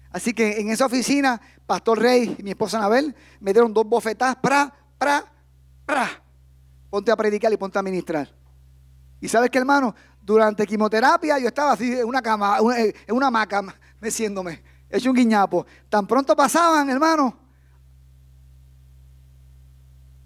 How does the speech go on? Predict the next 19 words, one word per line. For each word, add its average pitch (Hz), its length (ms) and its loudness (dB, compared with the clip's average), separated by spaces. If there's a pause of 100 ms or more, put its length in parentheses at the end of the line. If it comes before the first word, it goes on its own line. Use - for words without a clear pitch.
(800)
a 180 100 -2
darle 226 320 2
a 208 160 0
Dios 214 500 2
lo 180 160 2
que 180 80 -2
es 175 60 -4
de 175 140 2
Dios, 151 400 -8 (480)
a 151 100 -6
servir 175 360 0
a 175 100 0
otro. 160 360 -4 (560)
Amén. 214 440 -2 (720)
¿Cuántos 185 260 -2
dicen 190 260 -2
amén? 175 320 -4 (680)
Enfócate. 196 840 2 (1600)
Enfócate. 185 720 -4